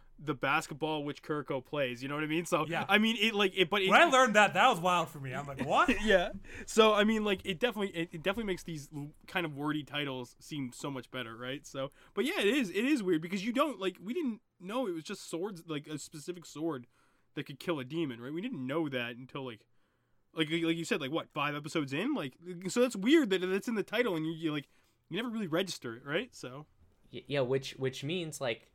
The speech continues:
Speaker 3: I just wanna know that, like, is, is this, is, is there gonna be more about the sword? Like, are we gonna, like, learn more about the sword? 'Cause, like, it, it is a focal point now. Like, like, it's the name of the show. Like,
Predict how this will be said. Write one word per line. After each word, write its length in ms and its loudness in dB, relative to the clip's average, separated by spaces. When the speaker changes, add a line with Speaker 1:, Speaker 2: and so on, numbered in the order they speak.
Speaker 3:
I 140 2
just 180 -4
wanna 220 0
know 280 -2
that, 260 -2
like, 200 -6
is, 380 -4
is 240 2
this, 360 -6
is, 340 -8
is 140 -8
there 160 -2
gonna 160 -8
be 140 -6
more 420 -4
about 340 -4
the 60 -18
sword? 400 -10
Like, 140 -8
are 80 -4
we 120 -4
gonna, 280 0
like, 240 -8
learn 400 -2
more 180 -2
about 280 0
the 80 -8
sword? 380 -6
'Cause, 140 -16
like, 300 -8
it, 220 0
it 120 4
is 200 2
a 60 0
focal 360 -2
point 240 -10
now. 240 -12
Like, 220 -6
like, 140 -8
it's 140 -6
the 120 -2
name 300 -2
of 80 -8
the 80 -4
show. 280 -4
Like, 300 -6